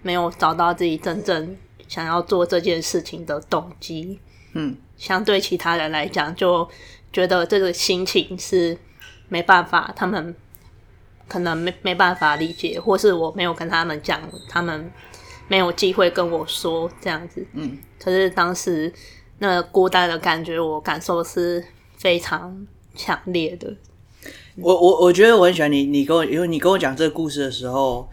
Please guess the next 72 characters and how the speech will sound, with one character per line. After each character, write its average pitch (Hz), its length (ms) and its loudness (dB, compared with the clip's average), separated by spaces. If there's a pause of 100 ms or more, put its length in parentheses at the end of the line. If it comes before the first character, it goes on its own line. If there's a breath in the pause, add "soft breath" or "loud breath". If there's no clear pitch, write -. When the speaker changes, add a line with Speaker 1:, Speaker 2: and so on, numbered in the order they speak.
Speaker 1:
嗯。 202 300 -8 (100)
Speaker 2:
呃， 135 180 2
我 135 80 4
们 147 140 2
刚， 175 280 6
我， 151 100 2
我 156 180 6
有， 165 120 6 (180)
我 156 80 2
下 180 180 6
一 180 40 6
题 139 180 -4
是 160 160 -6
想 147 160 -4
要 135 80 0
问 160 180 2
你 123 120 -2
说， 127 520 -2 (240)
Speaker 1:
嗯。 208 300 -8 (500)
Speaker 2:
呃， 131 280 -4
高 202 200 6
材 180 160 2
生 151 200 0
这 165 80 0
三 151 180 4
个 147 100 2
字 139 600 -4
对 180 160 4
你 143 60 0
来 131 180 -2
说 139 200 -2
的 131 180 -2
压 147 260 4
力 151 160 0
是 139 100 -8
什 120 180 -8
么？ - 220 -14
然 139 180 -6
后 143 440 -2
或 156 160 0
者 147 60 2
是 139 120 -8
说， 143 240 -2 (460 soft breath)
呃， - 100 -8
你 147 140 0
学 160 120 0
校 220 160 4
很 196 140 2
好 185 160 4
啊， 160 300 6
你， 151 100 -2 (140)
你 139 280 -4
这， 156 340 0
你 156 200 -2
读 170 240 -2
心 202 160 -2
理 180 80 -6
咨 185 60 -6
商 185 100 0
是 185 60 -2
很 165 120 0
好 151 160 2
啊， 139 220 0 (240 loud breath)
你 156 120 -6
应 175 60 -2
该 220 120 4
没 208 120 4
什 190 80 2
么 156 80 2
问 180 200 4
题 131 160 -6
吧？ 127 260 0